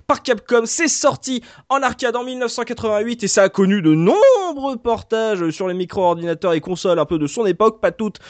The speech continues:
ça on, on en reparlera. Et c'est évidemment la suite, euh, de Ghosts and Goblins qui était sorti, lui,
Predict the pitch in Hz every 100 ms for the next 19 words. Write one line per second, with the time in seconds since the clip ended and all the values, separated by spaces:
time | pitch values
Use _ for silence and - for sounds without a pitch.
0 | - - 170 156 113 175 208 196 175 165
1 | 214 - - 180 - 180 147 135 175 302
2 | 208 160 - 330 - 170 160 151 143 196
3 | 277 180 143 139 165 320 294 160 156 233
4 | 190 160 - 165 302